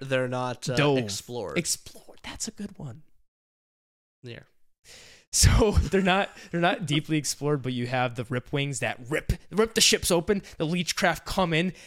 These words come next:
Speaker 2: and you can s-, you can visualize it, and that's how space battles happen. Cool! Cool.
Speaker 1: It's the Roman way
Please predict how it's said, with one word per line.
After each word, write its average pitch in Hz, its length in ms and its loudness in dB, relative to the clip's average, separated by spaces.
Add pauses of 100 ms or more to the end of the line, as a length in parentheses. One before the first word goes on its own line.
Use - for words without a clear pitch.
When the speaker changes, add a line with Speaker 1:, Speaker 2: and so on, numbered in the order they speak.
(120)
Speaker 2:
and 165 140 0
you 165 80 0
can 160 120 -4
s-, - 340 -2
you 185 100 -2
can 180 160 2
visualize 131 720 0
it, 135 80 -6
and 147 80 -6
that's 156 180 0
how 131 320 2 (220)
space - 460 2
battles 156 400 2
happen. 123 400 -6 (420)
Cool! 320 500 4 (1000)
Cool. 508 460 4 (140)
Speaker 1:
It's - 240 -2
the 135 160 0
Roman 143 640 0
way 104 320 -10